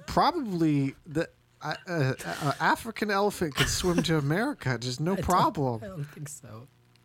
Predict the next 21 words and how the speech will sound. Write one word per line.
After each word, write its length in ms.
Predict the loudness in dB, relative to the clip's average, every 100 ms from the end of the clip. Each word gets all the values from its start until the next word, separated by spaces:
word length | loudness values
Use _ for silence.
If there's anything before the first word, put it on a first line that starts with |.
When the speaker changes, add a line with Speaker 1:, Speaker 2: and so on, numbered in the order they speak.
| -2
Speaker 1:
They 380 | 2 4 2
said 260 | 2 0 -2
that 120 | -2
they 140 | -2 -2
could 180 | -2 -4
use 220 | -6 -4
their 100 | -2
s-, 220 | -2 -6 -4
their 180 | -2 -2
s-, 200 | -2 -8 -12
their 140 | -6 -6
snouts 520 | -2 -2 -2 -2 -2
as 260 | -2 -2 -4 -10 -20 -12
snorkels. 840 | -6 -2 -2 -4 -6 -4 -6 -8 _ _ -20 -20 -20 -20 _ _
Uh, 380 | -4 -2 0 -2
and 100 | -2
twenty-five 540 | -2 0 0 2 2 4
miles, 300 | 4 4 2
that's 160 | -2
pretty 200 | -4 -4
far. 540 | -4 0 2 2 0